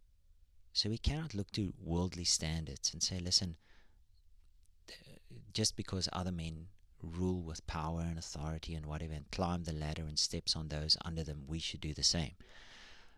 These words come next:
So for men and women, we have to look at ruling in a different aspect.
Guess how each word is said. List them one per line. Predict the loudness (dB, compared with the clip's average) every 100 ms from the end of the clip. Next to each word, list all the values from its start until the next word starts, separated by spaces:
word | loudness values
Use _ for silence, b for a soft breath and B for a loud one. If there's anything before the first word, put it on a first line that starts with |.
| B -20 -16 4
So | 6 6
for | 4
men | 4 4 4
and | 2 2
women, | 2 2 0 0
we | -2
have | -2 0
to | 2
look | 2 0
at | -4 -4 -14 -18 -8
ruling | -4 0 4 4 4 2 -2 -10 -16 -8
in | -4 -2
a |
different | -2 -2 -4 -4
aspect. | -2 0 -2 -6 -10